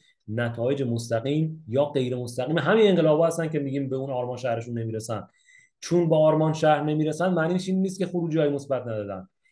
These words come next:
اینا اثری عمیق بر تاریخ بشر گذاشتن. پس پاورقی تاریخ نیستن.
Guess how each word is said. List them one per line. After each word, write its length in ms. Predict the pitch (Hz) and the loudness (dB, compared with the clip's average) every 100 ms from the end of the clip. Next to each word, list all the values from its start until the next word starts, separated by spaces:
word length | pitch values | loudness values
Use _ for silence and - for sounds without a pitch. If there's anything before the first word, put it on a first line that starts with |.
| _ | _
اینا 300 | 139 175 190 | -2 0 0
اثری 320 | 165 160 175 185 | -2 2 2 2
عمیق 400 | - 156 196 190 | 0 2 2 4
بر 160 | 165 | 2
تاریخ 360 | 156 147 139 135 | 2 2 2 0
بشر 340 | 127 123 120 | -4 -4 -4
گذاشتن. 320 | 113 113 113 | -4 -8 -6
پس 240 | 113 143 - | -2 -2 0
پاورقی 560 | - 143 143 143 143 151 | 2 4 6 4 4 2
تاریخ 480 | 151 143 143 160 160 - _ _ _ - | 2 2 2 0 -4 -14 _ _ _ -10
نیستن. 500 | 120 151 151 98 92 | -2 -2 -4 -12 -16